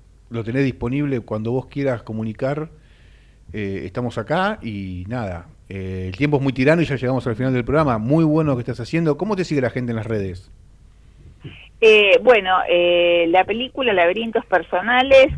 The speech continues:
Speaker 2: tiene Facebook e Instagram y ahí todos los días subimos a dónde vamos a estar. Ahora, por ejemplo, estamos hasta el día miércoles veintiuno en el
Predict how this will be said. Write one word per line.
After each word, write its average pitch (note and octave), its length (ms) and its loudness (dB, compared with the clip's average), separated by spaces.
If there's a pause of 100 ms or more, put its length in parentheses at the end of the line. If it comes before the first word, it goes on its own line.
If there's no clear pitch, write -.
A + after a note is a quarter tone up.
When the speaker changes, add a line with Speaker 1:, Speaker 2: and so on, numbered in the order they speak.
(120)
Speaker 2:
tiene G3 280 -2
Facebook A3+ 680 2
e F3+ 120 4
Instagram C4 840 0 (400)
y G4+ 80 4
ahí C#4 280 4
todos D4+ 320 8
los C#4 200 -2
días B3+ 320 2
subimos A#3+ 460 0
a G3 40 2
dónde G3 240 2
vamos F#3+ 400 2
a F3 60 -8
estar. D3 380 2
Ahora, B3 340 6
por G#3+ 160 -2
ejemplo, E3 420 -6
estamos D3+ 520 0
hasta D3+ 240 -6
el F3 100 0
día A#3+ 240 4
miércoles C4 800 0 (540)
veintiuno A#3+ 800 2
en A#3+ 100 2
el F#3 120 4